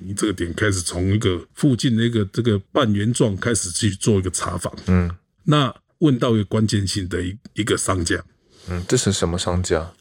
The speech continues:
Speaker 1: 彩券行。
Speaker 2: 彩券行啊？
Speaker 1: 对。
Speaker 2: 嗯。
Speaker 1: 问到这彩券行，他说：“哟，这个人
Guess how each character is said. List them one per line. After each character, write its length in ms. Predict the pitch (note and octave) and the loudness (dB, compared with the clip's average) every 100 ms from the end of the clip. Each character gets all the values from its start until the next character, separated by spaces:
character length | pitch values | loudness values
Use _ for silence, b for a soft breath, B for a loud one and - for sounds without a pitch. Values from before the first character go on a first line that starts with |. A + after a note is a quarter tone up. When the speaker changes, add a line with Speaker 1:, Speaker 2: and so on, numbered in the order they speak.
| _ _ - | _ _ -8
Speaker 1:
彩 160 | - | -6
券 160 | - G#2+ | 0 0
行。 120 | C#2+ - - _ - - | 0 -6 -12 _ -20 -10
Speaker 2:
彩 180 | - E2 | -4 -2
券 240 | - G3 D3+ | 0 2 2
行 180 | G2+ D#2 C#2+ | 2 -2 -6
啊？ 140 | G2 - | -10 -4
Speaker 1:
对。 180 | E2+ - - | -4 -4 -6
Speaker 2:
嗯。 200 | E2 D#2 b b b b b - | -6 -6 b b b b b -2
Speaker 1:
问 120 | E3 | 2
到 100 | E3+ | 4
这 100 | E3 | 4
彩 180 | D3 D#2+ | 2 -2
券 220 | F#2+ B2+ | 0 0
行， 340 | F#2 D#2+ C#2+ D2 E2 | 0 -4 -10 -14 -12
他 140 | - B2 | -2 0
说 240 | C3+ D3 | 0 -4
：“哟， 300 | C#3+ D3 D#3 D3+ - | 0 2 2 -2 -8
这 140 | - | -2
个 120 | F3+ | 2
人 300 | D3 G#2+ A#2+ | 2 2 -2